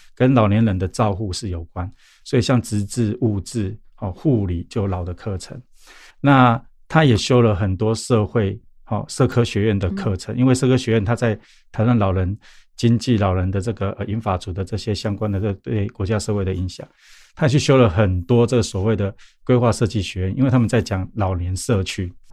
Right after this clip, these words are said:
Speaker 1: 我们试想看看这样子的一个学生，他在大学里面他可以从哪个系毕业？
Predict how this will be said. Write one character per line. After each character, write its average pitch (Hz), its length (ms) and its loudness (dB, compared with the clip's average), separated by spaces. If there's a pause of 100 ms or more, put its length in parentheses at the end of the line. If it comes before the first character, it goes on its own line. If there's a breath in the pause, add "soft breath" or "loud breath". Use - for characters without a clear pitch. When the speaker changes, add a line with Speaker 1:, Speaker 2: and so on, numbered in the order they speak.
(560 loud breath)
Speaker 1:
我 - 60 2
们 123 140 8
试 165 180 4
想 104 220 4
看 113 100 2
看 120 100 6
这 151 120 6
样 135 80 6
子 107 80 -4
的 101 100 2
一 107 40 0
个 110 100 2
学 101 200 -2
生， 104 260 0
他 123 120 2
在 113 120 4
大 110 200 2
学 101 160 -4
里 87 160 -2
面 98 320 -2
他 113 100 -2
可 120 120 4
以 - 20 10
从 107 220 0
哪 92 100 0
个 90 100 -4
系 92 220 -4
毕 90 200 -4
业？ 92 200 -4